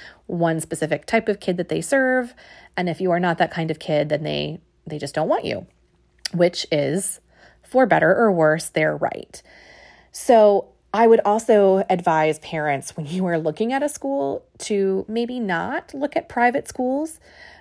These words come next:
Um, there are private schools that exist specifically for kids with special needs. For example, there are schools that exist just for kids with A D H D, and those are private schools. And of course,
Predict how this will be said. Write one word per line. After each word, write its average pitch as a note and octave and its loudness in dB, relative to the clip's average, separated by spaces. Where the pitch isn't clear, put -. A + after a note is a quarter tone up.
Um, E3+ -4
there A#3+ 6
are D4+ 0
private D4 0
schools A3+ -2
that F#3+ 0
exist F3+ -2
specifically F3 0
for D3 -6
kids - -2
with - -8
special - -6
needs. A2 -10
For D#3 -8
example, D3 -4
there D3+ 0
are D#3 0
schools D#3 -4
that D#3+ -2
exist D3+ -4
just F3+ 0
for D#3 -8
kids - -8
with - -8
A D#3+ -2
D D3+ -6
H - -8
D, - -8
and D#3 -8
those D3 -2
are C#3 -4
private - -6
schools. C3+ -2
And D3 -4
of - -14
course, - -2